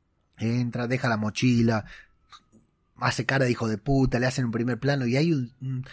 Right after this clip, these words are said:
hay un instante de, de pausa que hace la serie para después,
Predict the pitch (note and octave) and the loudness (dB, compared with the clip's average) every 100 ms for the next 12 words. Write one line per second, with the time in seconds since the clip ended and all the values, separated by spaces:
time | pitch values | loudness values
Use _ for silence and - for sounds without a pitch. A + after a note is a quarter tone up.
0 | - - - D3+ F3 D#3 C#3+ C3+ D#3 D3 | -18 -14 0 2 4 2 -2 -2 2 2
1 | - - A#3 A3+ F3 C#3 C3 B2+ A2+ - | 4 4 4 4 2 2 2 2 0 2
2 | F3 G3+ F#3+ C3 C3 C3+ C#3+ B2+ D3+ E3+ | 4 4 2 0 -2 -2 -4 -2 0 0
3 | E3+ A#2 - D3 | 0 -4 -6 -6